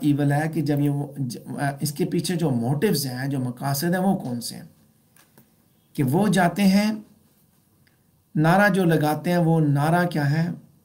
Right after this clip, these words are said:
तहजीब का नारा है, आज़ादी का नारा है, जमहूरियत का नारा है, enlightenment का, लेकिन उसके पीछे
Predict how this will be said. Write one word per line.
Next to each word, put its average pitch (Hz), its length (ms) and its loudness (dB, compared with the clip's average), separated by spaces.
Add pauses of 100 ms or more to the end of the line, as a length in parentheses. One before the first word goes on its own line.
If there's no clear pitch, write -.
(160)
तहजीब 143 460 2
का 123 360 -8
नारा 139 320 -2
है, 160 240 0
आज़ादी 139 500 -2
का 143 240 -2
नारा 139 340 -2
है, 160 140 0
जमहूरियत 143 580 0
का 127 380 -10 (1120)
नारा 160 280 4
है, 175 160 0
enlightenment 175 720 0
का, - 400 -12 (640)
लेकिन 135 300 -4
उसके 135 320 -6
पीछे 139 640 -2